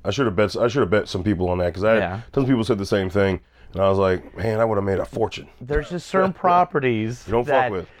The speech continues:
Speaker 2: that you're just like
Speaker 1: Chainsaw's not that property, though. They've already, it's already been d-, fucked with and destroyed
Speaker 2: That is true.
Speaker 1: through
Speaker 2: Yeah.
Speaker 1: multiple movies. I mean, let's face it, out of all the sequels, we already did one on two. Three and four can fuck right off. Um, the prequel,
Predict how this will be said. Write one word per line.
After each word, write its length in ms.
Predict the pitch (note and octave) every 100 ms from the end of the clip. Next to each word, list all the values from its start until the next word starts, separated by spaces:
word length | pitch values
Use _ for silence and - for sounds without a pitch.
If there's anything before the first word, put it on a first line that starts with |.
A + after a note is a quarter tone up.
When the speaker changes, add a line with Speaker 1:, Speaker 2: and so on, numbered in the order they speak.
| -
Speaker 2:
that 140 | - B2
you're 120 | C3
just 220 | C3 A#2
like 140 | A#3+ B3
Speaker 1:
Chainsaw's 160 | A3+
not 100 | F#3 D#3+
that 100 | C#3+
property, 340 | D3 B2 G#2+
though. 220 | G2 F2 - _ _ _ -
They've 120 | D#3
already, 140 | E3
it's 80 | D3
already 140 | D#3+ C#3+
been 160 | B2
d-, 80 | G#2+ -
fucked 260 | B2+ A2+
with 120 | G#2 F#2+
and 100 | F#2+
destroyed 480 | - G2+ F#2+ F2
Speaker 2:
That 140 | F2 E2
is 80 | -
true. 260 | G#2 E2+ F#2+ - -
Speaker 1:
through 80 | B2+ A#2
Speaker 2:
Yeah. 60 |
Speaker 1:
multiple 360 | G2+ A#2 - G2
movies. 360 | F#2+ F2+ F2+ - _ _ _ -
I 40 |
mean, 40 | A2
let's 100 | A2+
face 120 | G#2+ -
it, 100 | F#2 _ _ _ _ -
out 420 | - - D2 C3+
of 60 | C#3+
all 120 | D3+
the 60 |
sequels, 380 | B2 C#3+ A#2+ A#2
we 60 | B2
already 180 | B2+ A#2
did 120 | A#2
one 160 | A2+
on 120 | G#2 F#2+
two. 380 | - A2+ F#2+ - _ _ _
Three 140 | - D#3
and 100 | B2+
four 160 | B2+
can 100 | G#2+
fuck 220 | F2+ A2+ G2+
right 160 | F#2+
off. 360 | G2 F2+ - - _ _ - -
Um, 420 | G2 F#2 F2 E2 - _ _ _ _ G2
the 380 | A2 G2+ F#2+ - _ _ _ -
prequel, 640 | - E3 E3+ A#2+ G2 G2